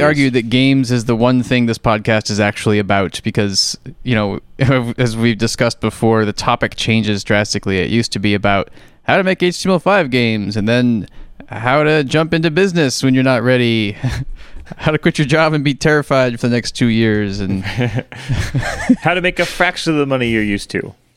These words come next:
Speaker 2: Yeah, or sometimes it's just, it's just, "Here's the games we've been playing." That's all we talked about this time, but this
Speaker 1: This
Speaker 2: time it's gonna be a mix, mix and match, play
Speaker 1: Uh,
Speaker 2: and make.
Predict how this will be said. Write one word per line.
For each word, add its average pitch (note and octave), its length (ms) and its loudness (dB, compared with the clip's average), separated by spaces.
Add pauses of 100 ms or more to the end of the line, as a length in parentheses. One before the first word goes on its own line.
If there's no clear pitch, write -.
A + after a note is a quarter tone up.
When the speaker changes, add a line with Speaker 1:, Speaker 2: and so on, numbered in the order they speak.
(160)
Speaker 2:
Yeah, A#2 440 2
or C#3 100 4
sometimes F3 460 2
it's C3+ 180 0
just, - 380 -2
it's B2 260 -2 (160)
just, A#2+ 240 0
"Here's C#3 260 2
the C3+ 40 -6
games F#3 200 0
we've G#2+ 100 0
been G2 100 -2
playing." F#2+ 400 -2
That's G#2+ 180 -2
all A2 80 2
we A#2+ 80 0
talked E3 240 0
about F2+ 140 -2
this F2+ 100 -6
time, - 220 -6
but - 140 -6 (540)
this E3+ 120 2
Speaker 1:
This - 0 -
Speaker 2:
time E3+ 180 4
it's D3 80 -2
gonna D3 140 2
be C#3 100 4
a B2+ 60 2
mix, - 560 0
mix D3 180 0
and B2+ 80 4
match, - 460 -2 (100)
play G#3+ 200 4
Speaker 1:
Uh, - 20 4
Speaker 2:
and D3 80 2
make. C#3 340 -2